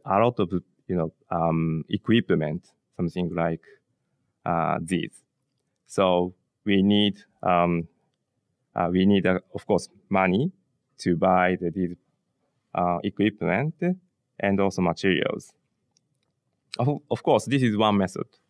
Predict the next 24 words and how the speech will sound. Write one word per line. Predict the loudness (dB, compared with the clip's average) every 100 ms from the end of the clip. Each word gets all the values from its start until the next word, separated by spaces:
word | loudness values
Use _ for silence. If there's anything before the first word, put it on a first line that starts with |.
| _
to | -2 2
make | 2 0
D | -4
E | -2 -2 -4
A | -6 -10 -6
very | -4 -4
precisely. | -2 -4 -2 -6 -6 -14 -16 _ _ _ _ _ _ _ -20 -20 _ _ _ _
So, | _ 2 4 4 0 -8 _ _ 0
um, | 2 4 2 -2 -6 _ 0
very | 2 4
recently, | 2 2 0 0 2 0 -4 _ _ _ -20 -20 -4
my | 0 2 0 -4 _ _
P | -2
H | -2
D | -2 -2
course | -2 -4
student, | -4 0 0 0 0 -2 -2
uh, | -2 -4 _ _ _ _ _ -4 0
one | 2 2 0
student | 0 2 2 0 -4 _ _ -4
is, | -2 -2 -6 _ _ -10
his | -2
nickname | 0 0 0
is | -2